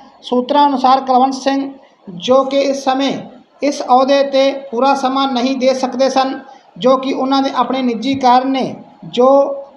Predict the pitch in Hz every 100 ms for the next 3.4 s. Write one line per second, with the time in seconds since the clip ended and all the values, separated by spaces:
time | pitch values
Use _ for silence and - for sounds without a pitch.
0 | _ - 285 294 285 302 269 277 254 240
1 | 269 269 269 269 247 262 269 269 269 269
2 | 214 247 254 240 247 254 262 226 233 262
3 | 247 247 254